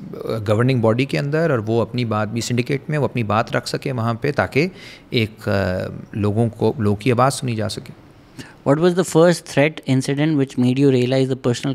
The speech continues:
Speaker 2: cost of politics, and how did you adjust to it?
Speaker 1: अ, छोटे-छोटे पहले भी थे। मैं एक दफ़ा दो हज़ार नौ दस में भी छोटी सी गिरफ्तारी थी, एक, अ,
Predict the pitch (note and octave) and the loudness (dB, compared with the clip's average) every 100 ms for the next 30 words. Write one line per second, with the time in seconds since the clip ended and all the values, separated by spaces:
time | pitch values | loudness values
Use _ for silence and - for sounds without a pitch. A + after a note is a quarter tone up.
0 | - A2+ - A2+ - G#2 G#2+ - A2 - | -2 -4 -4 -10 -8 -8 -8 -14 -18 -20
1 | - - - A2 A2 A#2+ B2+ A#2+ A#2 A2 | -20 -20 -12 -6 -2 0 0 0 -2 -2
2 | G#2 G2+ - A#2 - - - - C#3+ C3+ | -6 -10 -12 -16 -16 -20 -18 -6 -4 -2
3 | C3+ C3+ C#3 C3+ - - - - - - | 0 0 -2 -4 -10 -18 -20 -20 -20 -20
4 | _ - - F3 F3+ F#3 F3+ F3+ - C#3 | _ -8 -2 0 2 2 2 0 2 2
5 | C#3 E3 E3+ D3 D3 D3 C3+ C3 B2 B2 | 4 2 -2 -2 0 2 0 0 -2 -2
6 | B2 G#2 A2 A#2 A2+ G#2 B2 A2 G#2 A2+ | -6 -6 -4 -2 0 -2 -8 -8 -4 -4
7 | G2+ G2 G#2+ - A2+ A2 G#2+ - G2 G2 | -4 -4 -6 -8 -8 -6 -8 -8 -12 -10
8 | G2+ G2 - F#2 G2 F#2+ - G#2 G2+ F#2+ | -10 -10 -8 -6 -6 -10 -12 -8 -6 -6
9 | F#2 F2+ - G2 F#2 F2 E2+ | -8 -12 -12 -8 -8 -8 -10